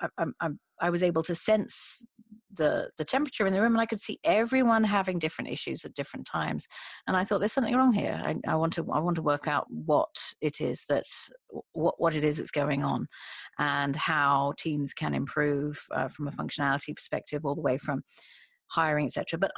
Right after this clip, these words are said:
I didn't have that clear thought. <laughs> I didn't articulate it in that way. It was a, a, a moment of frustration, and,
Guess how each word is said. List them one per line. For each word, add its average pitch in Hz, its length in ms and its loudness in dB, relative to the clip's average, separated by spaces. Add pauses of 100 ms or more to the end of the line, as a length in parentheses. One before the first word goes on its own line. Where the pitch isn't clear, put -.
(180)
I 285 140 4
didn't 220 260 2
have 190 360 -2
that 160 240 0 (260)
clear 196 560 4 (320)
thought. - 480 0
<laughs> - 40 2 (1400)
I 262 80 4
didn't 277 320 0
articulate 240 720 2
it - 80 -4
in 190 160 -4
that 202 260 0
way. 190 380 0 (400)
It 226 220 6
was 196 440 2 (380)
a, 202 320 4
a, 170 220 -2
a 214 40 2
moment 233 440 4
of 190 80 -6
frustration, 185 800 -2
and, 165 340 -4